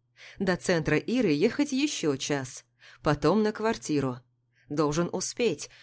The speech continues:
но всё равно нервничаю и рефлекторно прибавляю скорость. Лия попросилась на переднее. Нетерпеливо ёрзает и кидает на меня робкие взгляды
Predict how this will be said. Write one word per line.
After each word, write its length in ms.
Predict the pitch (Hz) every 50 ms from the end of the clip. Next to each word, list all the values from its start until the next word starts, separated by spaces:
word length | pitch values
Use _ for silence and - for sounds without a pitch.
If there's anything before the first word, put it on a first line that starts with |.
| - -
но 220 | - 190 202 233 233
всё 200 | - - 277 269
равно 320 | 262 262 240 226 233 220
нервничаю 840 | 202 190 170 170 185 208 208 208 190 175 - - 151 143 131 127 - - - -
и 120 | 240 233
рефлекторно 640 | 220 214 - 196 190 - - 185 190 214 214 226 220
прибавляю 540 | - 247 233 196 190 170 151 160 180 170 156
скорость. 640 | - - - 156 139 123 127 - - - - - _ _ _ _ _ _ _ _ _ _ _ _ _ _ _ _
Лия 380 | - 170 170 156 151 151 185 220
попросилась 720 | 220 262 - 269 269 254 - - - 214 233 254 - -
на 100 | 214 214
переднее. 640 | 214 269 262 208 151 139 131 139 143 143 139 139 139 _ _ _ _ _ _ _ - - - -
Нетерпеливо 680 | - 190 170 - - 165 147 - 190 175 180 185 160 156
ёрзает 600 | 156 160 151 151 160 196 196 175 180 185 185 - -
и 80 | 202
кидает 480 | 208 - 185 151 156 180 202 208 208 -
на 100 | 202 202
меня 240 | 196 185 190 190 180
робкие 400 | 190 226 196 - - - 208 208
взгляды 560 | 175 175 180 196 233 240 226 170 143 127 117